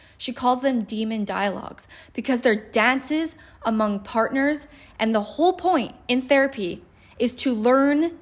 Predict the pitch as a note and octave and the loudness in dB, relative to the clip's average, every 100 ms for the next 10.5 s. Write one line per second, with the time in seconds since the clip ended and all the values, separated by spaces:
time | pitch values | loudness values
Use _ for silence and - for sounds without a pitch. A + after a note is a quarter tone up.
0 | - _ _ _ _ - G#3 A#3+ C#4 D4 | -20 _ _ _ _ -12 2 4 6 4
1 | B3 A3+ B3+ B3 G3+ G3+ G3+ F#3 - - | 2 2 2 2 0 0 0 -2 -6 -14
2 | - A#3 A3+ G3+ A#3 C4 A3+ A3 A#3 G#3 | -4 -2 0 0 0 2 0 -2 -2 -2
3 | G3 G3 A#3 C4 C#4+ C#4+ D4 - - _ | -2 0 2 2 2 0 -8 -20 -20 _
4 | - _ - - _ - - - A#3+ F#3+ | -20 _ -20 -20 _ -20 -12 -4 -2 -2
5 | - - _ _ _ _ A#3+ - B3+ D#4 | -8 -20 _ _ _ _ -8 0 4 6
6 | F#4 G4 - - _ _ - G#3+ G3+ G3 | 4 -6 -16 -20 _ _ -6 -2 0 4
7 | B3 D4 E4+ F4+ - - - - - G3+ | 6 6 4 -2 -14 -14 -20 -2 -2 0
8 | G3 G3 A3+ A#3+ C4+ C#4+ G#3 G3+ F#3+ G3+ | -4 -2 2 4 4 2 0 -2 -2 -2
9 | B3 - - - - _ - - - - | -4 -10 -20 -20 -20 _ -16 -12 -10 -4
10 | - G#3 G#3+ G3 - | 4 4 4 -4 -6